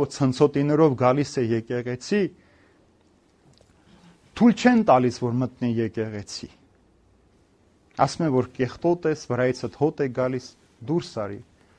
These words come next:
Երբ որ նստում է աստիճանին, լացում է, մի մարդ է մոտենում, ասում է, «Տղաս, ինչու ես լաց լինում»։ Նա ասում է, «Ինձ թույլ չտվեցին, որ մտնեմ»։ Ասում է, «Ինձ էլ թույլ չեն տալիս, ինձ էլ են հանել»։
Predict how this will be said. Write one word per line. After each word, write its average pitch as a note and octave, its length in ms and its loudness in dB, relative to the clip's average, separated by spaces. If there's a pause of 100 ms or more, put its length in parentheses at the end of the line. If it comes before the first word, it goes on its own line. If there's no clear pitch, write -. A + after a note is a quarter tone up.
(120)
Երբ F3 180 2
որ D3+ 140 2
նստում F#3 420 -2
է E3+ 80 2 (300)
աստիճանին, C3 720 -2
լացում C3 400 -2
է, F#3+ 100 2 (360)
մի G3+ 260 -2
մարդ G3+ 320 2
է D3 60 0
մոտենում, B2 640 -2 (480)
ասում D3+ 220 -2
է, E3+ 140 -4
«Տղաս, F3 360 6 (640)
ինչու E3 400 2
ես G3+ 200 6
լաց C3+ 400 2
լինում»։ A2+ 280 -2 (520)
Նա C#3+ 160 4
ասում F3+ 200 -4
է, F3+ 40 -2
«Ինձ F3+ 160 -4
թույլ F3+ 200 -4
չտվեցին, D3 760 -2
որ A#2 260 -2
մտնեմ»։ A2 400 -8 (480)
Ասում D3+ 260 -4
է, G3+ 60 2
«Ինձ F3+ 140 2
էլ D3 180 4
թույլ A#2 160 -2
չեն A2+ 240 -4
տալիս, G#2+ 320 -4
ինձ E3+ 240 -2
էլ A#2+ 160 0
են A2 160 -6
հանել»։ G#2+ 340 -6